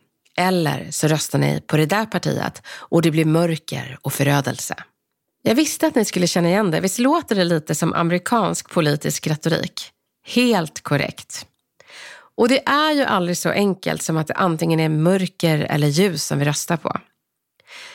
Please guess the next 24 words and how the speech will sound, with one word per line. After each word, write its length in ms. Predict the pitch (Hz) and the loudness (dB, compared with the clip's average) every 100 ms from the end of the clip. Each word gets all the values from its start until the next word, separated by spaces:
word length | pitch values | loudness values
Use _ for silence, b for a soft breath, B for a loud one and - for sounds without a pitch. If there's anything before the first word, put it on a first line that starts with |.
| B - | B -2
Hur 220 | 285 294 | 2 4
hanterar 680 | 311 294 - 285 403 415 269 | 2 0 0 2 4 4 2
man 240 | 175 156 | 0 0
då 320 | - - 180 - | -2 -4 -4 -8
falskt 480 | - 151 151 - | -2 0 0 -4
dilemma? 500 | 165 165 160 190 - 185 _ _ _ _ | -2 0 0 0 -2 -8 _ _ _ _
I 120 | 277 | 2
vardagen 520 | 262 359 294 165 165 - | 4 2 2 0 -4 -2
är 180 | 180 202 | 0 2
det 60 | |
inte 200 | 202 175 | 2 0
så 160 | 160 170 | -2 -2
att 140 | 160 | 0
du 120 | 175 160 | 0 0
kommer 240 | 175 170 | 0 2
målas 300 | 160 165 160 | 2 2 0
upp 240 | - 185 | -2 -2
som 220 | - 180 170 | -2 -2 0
Satan 640 | 220 190 170 - 185 165 | 0 -2 -2 -2 0 2
och 140 | 185 | 2
någon 140 | 160 - | 0 0
annan 400 | 170 165 175 160 | 0 2 0 0
som 400 | - 151 175 185 | -2 -2 -2 -2
Gud. 420 | 214 143 190 | 0 0 -6